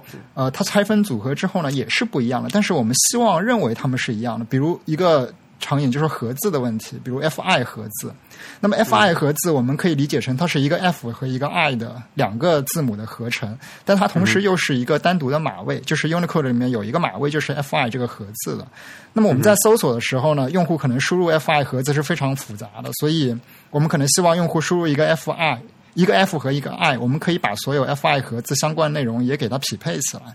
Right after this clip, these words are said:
Speaker 1: 所以这个时候就是这个兼容性分解和合成所需要出-，起到作用的这样一个场景。
Speaker 2: 哎，等一下，这，这里我提一个问题，没，好像没有区别啊，只用分解一次就好了嘛，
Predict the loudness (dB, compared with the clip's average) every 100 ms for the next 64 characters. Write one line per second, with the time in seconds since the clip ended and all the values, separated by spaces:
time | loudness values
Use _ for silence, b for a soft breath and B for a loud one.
0 | B B -4 -2 2 2 2 0 0 0
1 | -2 -2 -2 -2 -2 0 2 0 0 0
2 | 0 -4 B B -2 0 0 -2 -6 -12
3 | -12 -10 -10 -8 -6 -6 -6 -6 -8 -10
4 | -6 -2 0 -2 -4 -16 -20 _ _ _
5 | _ _ _ _ -10 -8 -8 -2 0 2
6 | 0 0 0 0 -2 -4 -4 -8 -10 -10
7 | -12 -14 -20 _ _ -4 0 0 0 -4
8 | -8 -8 -16 _ _ _ 2 2 2 0
9 | 0 0 0 -2 -2 0 0 2 2 4
10 | 2 0 0 2 2 2 0 0 0 0
11 | 0 0 -4 -6 -2 -2 -4 -6 -12